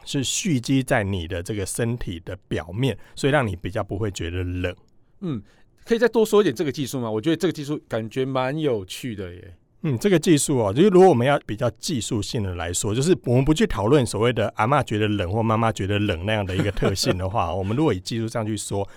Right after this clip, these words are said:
Speaker 1: 那发热衣这件事情，其实，呃，如果算一算时间，你知道最早推出发热衣的是谁吗？
Speaker 2: 该不会是台湾吧？
Speaker 1: 最早推出发热衣的，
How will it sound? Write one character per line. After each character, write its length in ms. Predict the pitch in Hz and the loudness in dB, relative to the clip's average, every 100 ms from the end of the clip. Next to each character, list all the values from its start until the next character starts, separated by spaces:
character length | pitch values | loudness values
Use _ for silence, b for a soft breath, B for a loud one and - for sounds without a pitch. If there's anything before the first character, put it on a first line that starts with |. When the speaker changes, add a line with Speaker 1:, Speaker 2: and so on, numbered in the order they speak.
| B B - | B B 0
Speaker 1:
那 120 | 196 | 2
发 200 | 185 196 | 6 6
热 120 | 208 | 8
衣 140 | 190 190 | 6 4
这 180 | 190 | 2
件 160 | 175 170 | 4 2
事 200 | 151 165 | 2 0
情， 180 | 127 107 | 0 -2
其 160 | - | -2
实， 240 | 107 123 120 | -4 -4 -4
呃， 400 | 123 110 98 92 | -4 -4 -4 -4
如 80 | 95 | -6
果 100 | 127 | -6
算 180 | 101 123 | -4 -6
一 40 | |
算 120 | 113 113 | -4 -6
时 160 | - | -8
间， 240 | 95 98 101 | -8 -6 -6
你 60 | |
知 80 | 98 | -2
道 60 | 147 | -2
最 160 | 151 | 0
早 100 | 131 | -2
推 160 | 92 104 | -2 -6
出 140 | 104 | -6
发 160 | 104 107 | -6 -4
热 100 | 104 | -2
衣 80 | 101 | -4
的 120 | 92 | -6
是 120 | 90 | -8
谁 240 | 90 - 85 | -10 -10 -12
吗？ 120 | 87 - _ _ | -16 -20 _ _
Speaker 2:
该 120 | - 165 | -4 -2
不 60 | |
会 40 | 135 | -2
是 80 | |
台 180 | 123 113 | -2 -4
湾 160 | 101 104 | -2 -2
吧？ 220 | 98 82 - _ _ _ - | -4 -8 -14 _ _ _ -16
Speaker 1:
最 180 | - 156 | 0 2
早 140 | 120 98 | 2 0
推 120 | 120 | -2
出 140 | 123 | -4
发 200 | 117 120 | -2 -2
热 120 | 117 | 0
衣 100 | 107 | 0
的， 160 | 104 92 | -2 -2